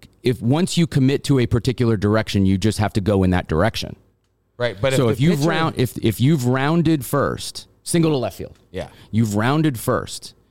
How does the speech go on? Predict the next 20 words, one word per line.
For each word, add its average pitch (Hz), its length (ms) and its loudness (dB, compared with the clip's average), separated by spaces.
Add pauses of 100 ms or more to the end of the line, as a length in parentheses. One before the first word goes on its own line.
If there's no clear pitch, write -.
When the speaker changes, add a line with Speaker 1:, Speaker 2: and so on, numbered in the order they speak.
(180)
Speaker 1:
and 104 100 2
you've 95 100 0
kind 123 180 0
of 98 80 -2
frozen 131 680 0
right 120 260 0
there. 127 340 -2
Speaker 2:
Uh-huh. 107 360 -4 (640)
Speaker 1:
And 120 120 2
the, 107 80 -2 (160)
as 110 200 -2
the 110 80 0
ball 123 340 0
gets 120 180 -2
back 120 260 -2
in 123 60 2
the 113 80 2
circle, 131 560 0 (680)
you 131 360 2
could, 175 560 2